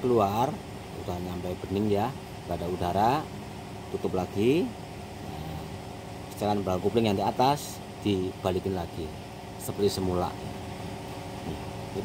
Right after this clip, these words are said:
penting ya. Mungkin udah banyak yang tahu ya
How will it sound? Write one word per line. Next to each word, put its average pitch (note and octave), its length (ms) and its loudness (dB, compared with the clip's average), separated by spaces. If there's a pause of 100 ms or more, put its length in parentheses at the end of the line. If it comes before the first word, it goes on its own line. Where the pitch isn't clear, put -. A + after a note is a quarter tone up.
penting G#2 240 4
ya. D#2 120 -4 (920)
Mungkin G#2 320 2
udah F#2 560 0 (1400)
banyak F#2 240 0
yang F#2+ 160 2
tahu G2+ 80 6
ya A#2 100 8